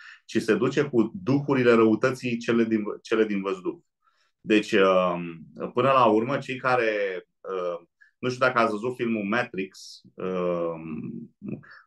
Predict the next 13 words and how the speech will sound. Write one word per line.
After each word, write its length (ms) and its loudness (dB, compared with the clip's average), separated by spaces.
primul 280 6
film 200 2
Matrix 460 0
și 60 -8
al 120 2
doilea 240 2
film 240 -10
Matrix, 280 -8
dar 140 0
mai 100 2
ales 160 0
primul 320 -6
film, 260 -6